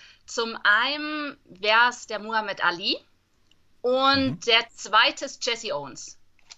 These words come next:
Speaker 1: weil ich selber
Speaker 2: Gut.
Speaker 1: aus der Leichtathletik komme und deswegen ist so Jesse Owens der Name aus der Leichtathletik, finde ich.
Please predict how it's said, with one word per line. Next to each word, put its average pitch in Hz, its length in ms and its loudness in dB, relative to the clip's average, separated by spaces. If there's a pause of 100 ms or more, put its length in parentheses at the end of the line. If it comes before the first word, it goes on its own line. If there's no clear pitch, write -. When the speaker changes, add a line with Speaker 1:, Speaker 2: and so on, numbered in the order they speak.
(240)
Speaker 1:
weil 190 180 4
ich 294 80 -8
selber 226 260 2
Speaker 2:
Gut. - 20 2
Speaker 1:
aus 214 80 -2
der 208 100 -4
Leichtathletik 196 540 -4
komme 208 320 -2
und 190 140 -12
deswegen 185 500 -4
ist 175 140 -10
so 185 120 -12
Jesse 175 400 -8
Owens 180 400 -6
der 185 240 4
Name 175 380 4
aus 165 160 -4
der 160 100 -6
Leichtathletik, 151 640 -4
finde 107 220 -16
ich. - 200 -18